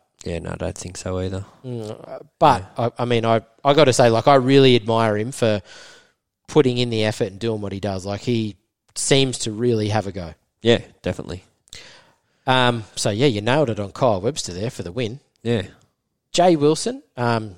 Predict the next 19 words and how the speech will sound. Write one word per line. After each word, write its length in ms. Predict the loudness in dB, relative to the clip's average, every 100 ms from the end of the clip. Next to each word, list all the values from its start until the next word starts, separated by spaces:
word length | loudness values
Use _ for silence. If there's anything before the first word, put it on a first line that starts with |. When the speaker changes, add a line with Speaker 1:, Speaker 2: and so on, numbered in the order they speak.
| -12
Speaker 2:
again, 300 | -6 -4 -4
you 100 | -6
got 100 | -4
that 100 | -4
one 140 | -4
right. 220 | -4 -4 -4
So, 140 | -6
geez, 300 | -2 -2 0
mate, 180 | 2 2
you're 140 | 2
coming 320 | 2 4 6
out 140 | 4 6
roses 420 | 8 8 6 4
here. 320 | 6 6 4
Speaker 1:
<laughs> 0 |
Here 260 | 2 0 2
we 120 | 2
go. 340 | 2 2 0
Speaker 2:
<laughs> 60 | -2